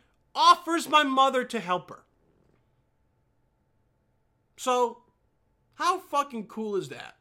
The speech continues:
right? So we get, like, credit card receipts to, like, you know, prove that, you know, to prove our residency and shit like that. So that was phase one.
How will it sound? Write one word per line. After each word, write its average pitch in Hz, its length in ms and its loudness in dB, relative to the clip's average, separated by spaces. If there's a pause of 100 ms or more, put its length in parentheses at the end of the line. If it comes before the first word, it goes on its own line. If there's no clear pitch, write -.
(360)
right? 240 300 -4 (420)
So 208 160 -4
we 226 100 -4
get, 226 160 -4
like, 147 220 -6 (200)
credit 240 300 -2
card 233 220 -2
receipts 233 540 -10 (440)
to, 170 120 -10
like, 143 220 -8
you 170 120 -6
know, 147 100 -6
prove 196 380 0
that, 180 160 -4
you 160 80 -10
know, 127 160 -14 (1200)
to 123 240 -10
prove 175 240 -6
our 151 140 -2
residency 196 580 -4
and 196 100 -2
shit 202 220 -8
like 190 220 -6
that. 190 320 -4 (380)
So - 120 -10
that 240 80 -2
was 233 100 -2
phase 214 420 -6
one. 143 280 -8